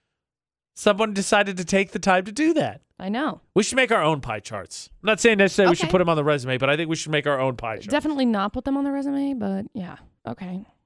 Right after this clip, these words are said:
Speaker 1: So how would you put your, how would you make your pie chart? How would you divvy it up?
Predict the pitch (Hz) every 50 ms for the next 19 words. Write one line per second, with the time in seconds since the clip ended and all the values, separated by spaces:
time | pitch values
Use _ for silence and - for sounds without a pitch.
0 | _ _ _ _ - 160 160 170 190 196 196 165 151 175 160 - 185 175 156 156
1 | 139 135 127 - 131 151 180 185 175 151 175 165 170 165 156 - 139 139 135 127
2 | - 123 113 107 - - 101 95 110 131 143 147 127 120 117 107 143 139 123 131
3 | 123 110 107 98 87 -